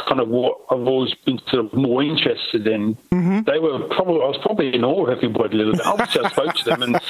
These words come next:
Speaker 2: <laughs>
Speaker 1: you know, sometimes the Motocross Donations and stuff. I talked to Ricky, and I talked to, like, Jeremy McGrath,
Speaker 2: Yeah.
Speaker 1: and even, but I've never got, I was also quite shy. I've always been quite, a, quite very much an introvert.
Speaker 2: Yeah.
Speaker 1: So I'm always one sort of, you know, that doesn't say anything. I'd rather listen than talk.
Speaker 2: Yeah.
Speaker 1: 'Cause
Speaker 2: Yeah.
Speaker 1: I find, you know,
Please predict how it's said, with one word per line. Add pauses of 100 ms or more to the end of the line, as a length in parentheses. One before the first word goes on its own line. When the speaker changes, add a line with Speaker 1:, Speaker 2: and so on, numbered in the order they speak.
(140)
Speaker 2:
<laughs>
Speaker 1:
you
know,
sometimes
the
Motocross
Donations
and
stuff.
I
talked
to
Ricky,
and
I
talked
to,
like,
Jeremy
McGrath,
Speaker 2:
Yeah.
Speaker 1:
and (300)
even, (280)
but
I've
never
got,
I
was
also
quite
shy.
I've
always
been
quite,
a,
quite (140)
very
much
an
introvert.
Speaker 2:
Yeah.
Speaker 1:
So (220)
I'm
always
one
sort
of,
you
know,
that
doesn't
say
anything. (220)
I'd
rather
listen
than
talk.
Speaker 2:
Yeah.
Speaker 1:
'Cause
Speaker 2:
Yeah.
Speaker 1:
I
find,
you
know,